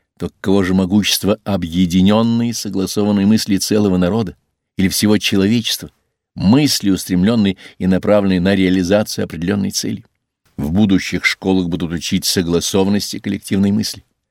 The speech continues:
Многому будут учить, что ныне кажется невозможным или чудесным. Но мы отказались от чудес, ибо чудесно все,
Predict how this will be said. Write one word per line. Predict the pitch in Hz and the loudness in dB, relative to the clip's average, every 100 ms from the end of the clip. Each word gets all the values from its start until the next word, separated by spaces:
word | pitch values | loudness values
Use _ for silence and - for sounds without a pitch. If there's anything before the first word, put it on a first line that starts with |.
| _ _ _ - _ | _ _ _ -20 _
Многому | 92 104 117 120 127 | 2 4 4 2 0
будут | 120 131 135 143 | 0 -2 -2 -4
учить, | 135 143 120 - - | -4 -6 -6 -10 -20
что | - - 110 | -10 0 4
ныне | 107 107 | 6 4
кажется | 104 104 101 - | 4 0 0 -2
невозможным | 98 92 85 90 101 95 92 | 0 2 0 2 0 2 -2
или | 85 | -2
чудесным. | - 80 110 - 87 - _ _ _ _ - _ _ _ _ _ | -6 -4 -4 -4 -12 -16 _ _ _ _ -20 _ _ _ _ _
Но | 95 98 | 2 4
мы | 95 101 104 | 4 2 0
отказались | 95 92 - - 90 80 123 175 160 - | -2 -4 -4 -2 -2 2 0 0 -2 -4
от | 151 | -6
чудес, | - 120 104 - - _ _ _ _ _ _ _ | -8 -6 -6 -8 -16 _ _ _ _ _ _ _
ибо | - 85 | -6 -4
чудесно | - 82 143 143 113 | -2 2 2 2 -4
все, | 92 - 120 147 | -6 -4 -2 -4